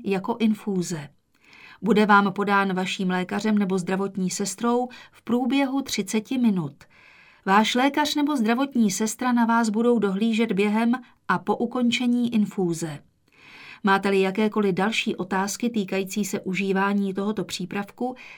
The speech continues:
zeptejte se svého lékaře. Bod čtyři. Možné nežádoucí účinky. Podobně jako všechny léky může mít i tento přípravek nežádoucí účinky,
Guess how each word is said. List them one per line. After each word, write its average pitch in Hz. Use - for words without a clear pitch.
zeptejte 277
se 285
svého 208
lékaře. 185
Bod 247
čtyři. 226
Možné 220
nežádoucí 220
účinky. 180
Podobně 277
jako 294
všechny 277
léky 208
může 196
mít 214
i 196
tento 240
přípravek 214
nežádoucí 208
účinky, 208